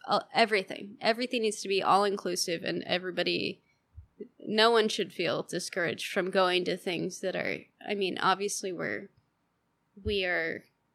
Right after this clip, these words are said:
liberal, progressive people who all want the same things. So I don't think anyone should be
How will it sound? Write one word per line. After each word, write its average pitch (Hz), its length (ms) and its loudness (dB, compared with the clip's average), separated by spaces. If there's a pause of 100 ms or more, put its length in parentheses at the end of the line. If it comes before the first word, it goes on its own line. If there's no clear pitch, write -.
(480)
liberal, 226 720 4
progressive 196 840 4
people 202 480 0
who 196 240 2
all 190 260 8
want 185 160 4
the - 80 0
same 185 260 -4
things. - 380 -4
So - 160 -4
I 196 100 2
don't 196 160 0
think 202 140 -2
anyone 190 340 -2
should 175 220 -10
be 165 380 -6